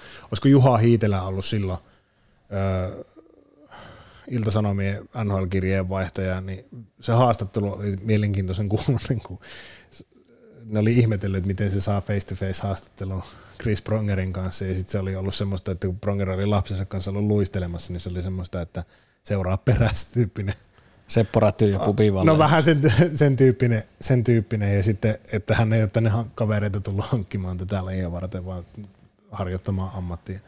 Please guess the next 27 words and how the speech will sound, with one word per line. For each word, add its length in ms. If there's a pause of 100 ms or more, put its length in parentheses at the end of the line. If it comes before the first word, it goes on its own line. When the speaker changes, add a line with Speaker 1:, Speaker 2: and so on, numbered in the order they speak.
(240)
Speaker 2:
Prongerhan 480
sai 160
maistaa 360
myös 240
suomalaista 480
kovuutta 440
kaksituhattakaksi 760
Salt 280
Lake 160
Cityssä, 400
kun 100 (100)
Teemu 320
antoi, 260 (680)
Speaker 1:
Mm. 220
Speaker 2:
antoi 220
pikku 280
niitin 460
siinä. 260
Niin 120
ja 60
sen 180
jälkeen 340
hän 140
käytiin 420
sitä, 340
sitten 300
hän, 180